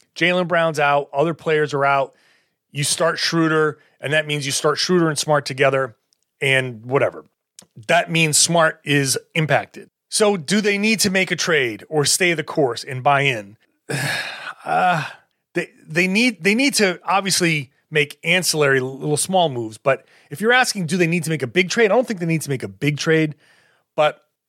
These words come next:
staying the course and buying in doesn't also get you very far. So at some point, Al Horford's gonna age out of this. At some point, different, different elements are gonna play into what the Celtics are, are, are doing. And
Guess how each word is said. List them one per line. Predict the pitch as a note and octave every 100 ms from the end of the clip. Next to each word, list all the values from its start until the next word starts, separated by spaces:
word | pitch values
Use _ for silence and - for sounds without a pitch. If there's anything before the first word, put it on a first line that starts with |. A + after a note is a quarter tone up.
| -
staying | - A#3+ C#4 A3+
the |
course | F3+ G#3 F#3+
and | D#3+
buying | D3 E3+ D3
in | D#3 D3 B2+ A2+ _ _ - B2+
doesn't | D3+ G#3+ G#3+ A3+ F3 _ _
also | - F#3 F#3+ - F3 D#3+
get | B2 A#2+ D#3 C#3+
you | D3 C#3+
very | C#3+ C#3+
far. | C3+ - C3+ C3
So | - C3 B2+ A#2+ _ _ _ _
at | - F3+
some | C4+ C4+
point, | B3 A#3 - _ _ _ F3+
Al | G3
Horford's | D#3 F3+ E3 E3
gonna | D#3 D3+
age | C3+ D3 D3
out | B2+ C#3 C#3+
of | A#2+
this. | C3 C3+ -
At | - B2+
some | - E3+
point, | E3 E3 D#3 D3 _ _ _ _ _ -
different, | F3+ F3 E3+ - _ C#3
different | F#3+ G3 F3
elements | D#3+ D#3+ D#3
are | D3
gonna | D3
play | C#3 E3 D3+
into | D3 C#3+ D3+ D3 C#3 A#2+ _ -
what | D3
the | D3
Celtics | - D#3 C#3+ -
are, | B2 G#2+ -
are, | C3+ C3
are | C3+
doing. | B2 G3+ G#3+ G3 D#3
And | B2+